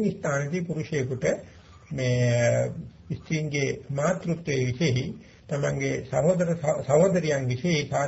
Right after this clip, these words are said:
ද-, දූ, දූ විශේෂයි,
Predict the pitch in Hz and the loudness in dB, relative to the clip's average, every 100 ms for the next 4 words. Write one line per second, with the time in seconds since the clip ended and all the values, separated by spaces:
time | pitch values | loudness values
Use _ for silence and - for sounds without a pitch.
0 | 131 127 135 127 123 123 120 120 120 117 | -4 -10 -8 -6 -2 -2 -2 -4 -4 -4
1 | 127 147 139 127 120 123 117 123 160 - | 0 2 0 -2 -2 -2 -4 -6 -10 -10
2 | 135 143 196 196 175 175 147 147 151 196 | -6 -2 0 0 -4 -6 -8 -4 2 2
3 | 175 151 - 147 135 139 139 185 127 | 2 -4 -10 -12 -10 -8 -2 0 2